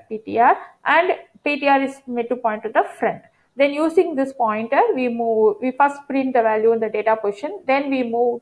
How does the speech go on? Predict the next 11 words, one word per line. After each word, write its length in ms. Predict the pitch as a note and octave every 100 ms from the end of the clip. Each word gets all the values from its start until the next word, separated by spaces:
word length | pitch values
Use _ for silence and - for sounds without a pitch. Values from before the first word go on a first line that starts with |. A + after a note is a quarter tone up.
| -
to 180 | D4 C#4+
the 80 | G#3+
next, 340 | G3+ F#3+ _ _ _ _ D4+
we 100 | C#4+
put 140 | D#4+ E4
it 40 | C#4
in 60 | A#3+
the 100 | C#4 - A#3+
while 180 | A3+ A3+
location, 440 | G3+ - G#3 G3+ F3+ _ _ _
uh, 200 | - G#3